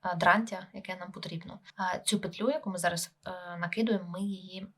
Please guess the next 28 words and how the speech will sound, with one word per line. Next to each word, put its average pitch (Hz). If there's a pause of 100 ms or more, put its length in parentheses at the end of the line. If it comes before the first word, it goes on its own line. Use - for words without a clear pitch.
(140)
в 160
зворотньому 190
ряду, 190
якщо 202
ми 185
в'яжемо 175
поворотними 180
рядами, 196 (100)
пров'яжемо 190
вже 180
виворотною 185 (120)
для 190
того, 185
щоб, 185
е, 180 (120)
з 196
лицевої 185
сторони 180
вона 180
була 175
акуратною 175 (160)
лицевою. 185 (120)
Але 175 (140)
зараз 233
я 180
ще 180
спускаю 175
тут -